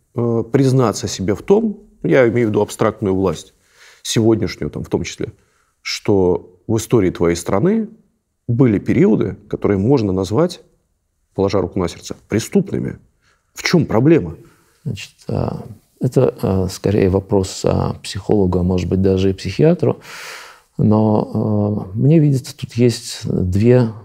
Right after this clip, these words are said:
Speaker 2: стороны. А, одна, а, это, а, то, что, а, концепция нынешнего президента, которую он изложил, по-моему, уже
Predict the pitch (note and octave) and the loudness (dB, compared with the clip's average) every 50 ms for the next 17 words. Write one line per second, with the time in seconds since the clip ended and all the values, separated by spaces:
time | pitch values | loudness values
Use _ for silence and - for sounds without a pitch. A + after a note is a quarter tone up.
0 | - _ _ _ - - - G2+ - - - A2+ G#2+ G#2+ G#2+ F#2+ F#2 - - - | -20 _ _ _ -20 -14 -12 -12 -12 -2 0 2 2 4 4 2 0 0 -2 -6
1 | - - _ _ _ _ _ - _ _ _ _ _ _ _ _ _ _ _ _ | -14 -20 _ _ _ _ _ -20 _ _ _ _ _ _ _ _ _ _ _ _
2 | _ - G2+ F#2+ F#2 F#2 G2 G#2+ - - - - - _ _ _ _ _ _ - | _ -4 -2 0 0 0 0 -2 -4 -6 -12 -18 -20 _ _ _ _ _ _ -2
3 | G#2 G#2 A2+ C3 D3+ E3+ F#3 G3 G#3 D3 B2 - - - D#4+ A#3+ - - - - | 0 2 2 4 4 4 2 2 -2 -4 -10 -12 -14 -16 -16 -10 -6 -6 -6 -4
4 | D4+ - C3 C3+ - C#3+ C3 B2+ - - G#2+ G#2 G2 F#2+ F#2+ F#2+ F#2+ G2+ G2 - | -2 -2 -2 2 4 4 4 4 2 0 -4 -2 -2 -2 -2 -2 -2 -4 -2 -2
5 | C3 C3+ - - - A#2 G#2+ A2 - - - - A#2 G2+ - - - G2 F#2+ G2 | -2 -2 -2 -2 0 2 2 2 0 -4 -10 -10 -8 -8 -8 -8 -8 -8 -8 -8
6 | G2 - - - _ _ _ _ _ _ _ _ _ _ _ - G2+ G2+ G2 - | -10 -10 -12 -18 _ _ _ _ _ _ _ _ _ _ _ 0 0 0 0 0
7 | F#2 E2 - - - - - - G1+ - - - - _ _ _ _ _ _ _ | -2 -2 -2 -8 -6 -4 -4 -4 -4 -6 -10 -14 -20 _ _ _ _ _ _ _
8 | _ _ _ _ _ _ _ _ _ _ _ _ - G2+ G2+ G2+ F#2+ F2+ F#2 F#2 | _ _ _ _ _ _ _ _ _ _ _ _ -2 0 2 2 2 2 0 -2
9 | - - A2 G#2 G2+ - A2 G2+ G#2+ A2+ A#2 E3 F#3 F#3+ - - - - G2+ G#2 | -2 -2 -2 -2 -2 -2 0 0 0 4 4 4 4 4 0 -2 -4 -4 -2 -2
10 | A2 F#2 F#2+ F#2 F#2 F#2 G2+ F#2+ F#2+ F#2 F#2+ F#2+ F#2 - F2 F2 F2 E2+ E2+ F2 | -2 0 0 0 0 0 0 0 0 0 0 -2 -2 -2 -4 -4 -2 -2 -2 -2
11 | F2 E2+ F2 F2+ E2+ E2 - F2+ - - - - F#2+ | -2 -2 -2 -4 -4 -4 -4 -2 -2 -4 -4 -8 -12